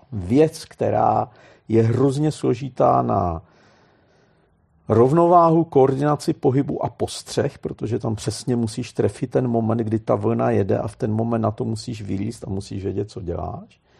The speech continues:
no tak ten kluk byl tak mega dobrý, že v podstatě ovládl číslo jedna tělo.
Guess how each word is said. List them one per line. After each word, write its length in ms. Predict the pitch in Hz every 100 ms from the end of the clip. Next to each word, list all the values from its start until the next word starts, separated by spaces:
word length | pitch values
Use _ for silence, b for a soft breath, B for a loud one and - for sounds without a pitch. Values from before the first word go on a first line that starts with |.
| B B B B 143
no 80 |
tak 180 | 143 180
ten 180 | 202 190
kluk 200 | 202 185
byl 160 | 185 196
tak 200 | 185 170
mega 280 | 185 190
dobrý, 440 | 160 156 170 180 175
že 160 | 175 185 190 185
v 200 | 156 -
podstatě 640 | - - - 156 - 170 170 165 160 170 - - - - - - - - - - - 233 _ _ _ _ _ 113
ovládl 480 | 123 127 151 156 156
číslo 400 | 156 127 - 135
jedna 240 | 127 131 131
tělo. 380 | - 104 82